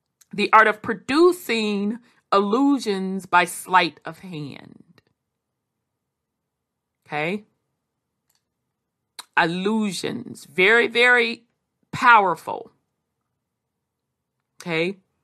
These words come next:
Because that's truly what's being used on the general populace.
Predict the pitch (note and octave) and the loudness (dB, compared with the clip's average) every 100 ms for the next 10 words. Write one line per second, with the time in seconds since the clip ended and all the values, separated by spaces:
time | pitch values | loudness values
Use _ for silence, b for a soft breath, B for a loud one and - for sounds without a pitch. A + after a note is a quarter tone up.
0 | _ _ _ _ _ _ _ _ _ _ | _ _ _ _ _ _ _ _ _ _
1 | _ _ _ _ _ _ _ _ - G#3+ | _ _ _ _ _ _ _ _ -4 0
2 | A3 - - D#4 A#4+ - - - F4+ E4+ | -2 -2 2 4 4 -2 -6 2 2 2
3 | C#4+ A3+ A#3 - A#3 G#3+ G3 E3 F#3 A3+ | 0 0 -2 -2 -4 -4 -4 -6 -6 -6
4 | B3+ C4 B3+ - - G#3 F#3+ E3 G#3 A3+ | -6 -8 -12 -10 -4 -4 -4 -4 -2 -2
5 | G#3+ F#3+ - A#3+ A#3 A#3 D4 D#4 E4 - | -2 -6 0 2 2 0 -8 -6 -8 -12